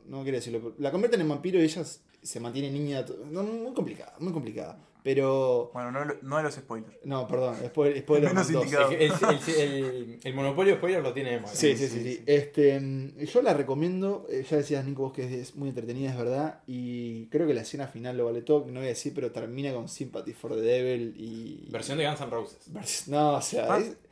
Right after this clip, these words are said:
Speaker 1: es
Speaker 3: Más terraja
Speaker 1: no hay
Speaker 3: todavía.
Speaker 1: película más noventera que Entrevista con el
Speaker 2: Sí.
Speaker 1: vampiro, este,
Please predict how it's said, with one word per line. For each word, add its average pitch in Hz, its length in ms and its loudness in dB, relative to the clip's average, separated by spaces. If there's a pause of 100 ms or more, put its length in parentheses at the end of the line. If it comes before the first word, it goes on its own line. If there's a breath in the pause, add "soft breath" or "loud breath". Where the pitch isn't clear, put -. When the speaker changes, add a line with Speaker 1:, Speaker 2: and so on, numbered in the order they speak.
(240 soft breath)
Speaker 1:
es 196 100 0
Speaker 3:
Más - 160 4
terraja 170 340 6
Speaker 1:
no 214 60 10
hay 247 60 12
Speaker 3:
todavía. 240 220 8
Speaker 1:
película 196 160 6
más 196 200 8
noventera 170 460 8
que 143 80 6
Entrevista 151 360 4
con 131 140 6
el 123 60 2
Speaker 2:
Sí. 120 40 -2
Speaker 1:
vampiro, 147 560 6
este, 113 640 -2